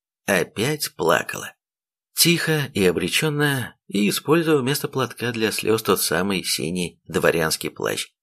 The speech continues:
что я приобрёл у Рахмана, а потом вместе с гербовым перечнем сунул в руки девушки, чтобы не мешался. Для понимания, дворянский плащ выглядит как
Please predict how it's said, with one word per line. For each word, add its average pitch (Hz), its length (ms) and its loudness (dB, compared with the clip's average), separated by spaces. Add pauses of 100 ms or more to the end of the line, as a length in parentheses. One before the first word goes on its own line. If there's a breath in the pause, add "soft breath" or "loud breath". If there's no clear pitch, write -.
(100)
что - 240 -6
я 101 200 -2
приобрёл 113 500 -4
у - 140 -10
Рахмана, 104 640 -2 (460)
а 202 140 2
потом 135 460 -2
вместе 98 460 -2
с 80 80 -2
гербовым 85 640 0 (120)
перечнем 85 600 -2 (160)
сунул 87 360 0
в 78 40 -4
руки 87 240 -4
девушки, 185 360 0
чтобы 143 420 -2 (140)
не 117 160 -4
мешался. - 580 -4 (720)
Для 92 300 2
понимания, 139 840 0
дворянский - 560 2
плащ 143 380 -2
выглядит 123 460 -4
как 135 260 -6